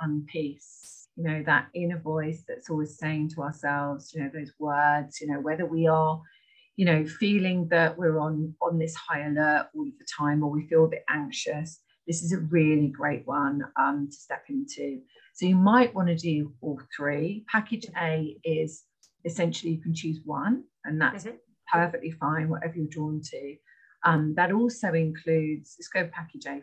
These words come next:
Speaker 1: first. So
Speaker 2: Mm-hmm.
Speaker 1: that also includes, uh, four hours of healing work,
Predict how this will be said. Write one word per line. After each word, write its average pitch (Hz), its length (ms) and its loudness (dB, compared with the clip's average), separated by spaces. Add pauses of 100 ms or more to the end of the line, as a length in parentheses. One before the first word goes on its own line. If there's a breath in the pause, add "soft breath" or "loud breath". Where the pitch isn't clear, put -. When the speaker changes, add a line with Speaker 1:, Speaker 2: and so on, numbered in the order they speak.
Speaker 1:
first. 151 280 -10
So 151 80 -6
Speaker 2:
Mm-hmm. 180 340 -12
Speaker 1:
that 202 160 4
also 202 320 -2
includes, 156 840 -2 (580)
uh, 165 220 2 (120)
four 214 280 6
hours 165 640 0 (240)
of 151 300 -2
healing 147 360 0
work, - 280 -4